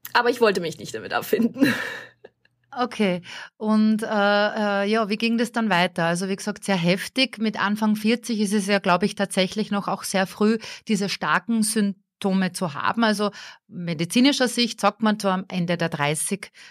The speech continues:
Speaker 2: kann's losgehen. Was hast du, was hast du gemacht oder wie bist du mit dem Ganzen umgegangen?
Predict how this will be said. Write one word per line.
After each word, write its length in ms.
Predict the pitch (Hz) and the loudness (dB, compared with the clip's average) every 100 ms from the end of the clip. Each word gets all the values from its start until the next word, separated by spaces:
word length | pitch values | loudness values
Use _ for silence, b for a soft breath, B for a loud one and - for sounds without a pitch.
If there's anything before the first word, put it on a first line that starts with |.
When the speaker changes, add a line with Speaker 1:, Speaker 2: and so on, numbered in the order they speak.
| _ | _
Speaker 2:
kann's 380 | 190 175 170 - | -2 0 -2 -4
losgehen. 760 | 180 175 226 - - 247 254 254 B B _ | -2 0 0 -2 0 2 2 -4 B B _
Was 380 | 190 202 233 | -2 0 2
hast 260 | 254 247 - | -2 -2 0
du, 300 | 254 262 - | 0 0 -2
was 140 | 220 220 | -4 -4
hast 160 | 226 | -4
du 60 | 247 | 0
gemacht 440 | 240 220 247 - | 4 4 2 0
oder 220 | 208 202 196 | 0 2 4
wie 140 | 269 | 2
bist 360 | - - 240 - | 0 -4 -2 0
du 60 | |
mit 140 | 226 220 | 0 0
dem 100 | 208 | 0
Ganzen 260 | 208 208 214 | 0 0 0
umgegangen? 600 | 240 202 139 139 139 | 0 0 -4 -6 -8